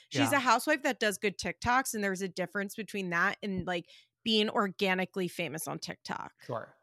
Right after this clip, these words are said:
Speaker 2: I mean, then this reminds me of the fact that this and the Luke stuff, she really is, like, a summer house peer. She,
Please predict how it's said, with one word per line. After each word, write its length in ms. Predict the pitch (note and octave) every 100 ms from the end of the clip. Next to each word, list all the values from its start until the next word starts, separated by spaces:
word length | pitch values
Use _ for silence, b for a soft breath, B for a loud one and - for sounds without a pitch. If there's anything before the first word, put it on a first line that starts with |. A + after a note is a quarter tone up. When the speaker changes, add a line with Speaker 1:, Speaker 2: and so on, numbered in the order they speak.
| b b b
Speaker 2:
I 60 | F#3
mean, 180 | G3+
then 260 | G3+ G#3 G3+
this 300 | G#3 C4 -
reminds 460 | A#3 F#3 E3 D#3+ C#3
me 160 | E3
of 400 | D3+ C#3+ C#3 C3+
the 80 | C#3+
fact 380 | - D#3 D#3+ -
that 400 | D3+ C3 B2+ - _ _ _ _ _ _ _ _ -
this 300 | D#3 G#3 A3
and 120 | F#3
the 60 | D#3+
Luke 240 | D#3+ B3+
stuff, 320 | - D3+ C3+
she 160 | - C4+
really 300 | F#4 G#4 B3
is, 200 | B3+ G#3
like, 440 | G3 C#3+ C#3 - _ -
a 80 | F#3
summer 400 | - F#3+ G3 E3
house 280 | E3 D3 -
peer. 420 | - E3+ A#2 - B B
She, 260 | - C4+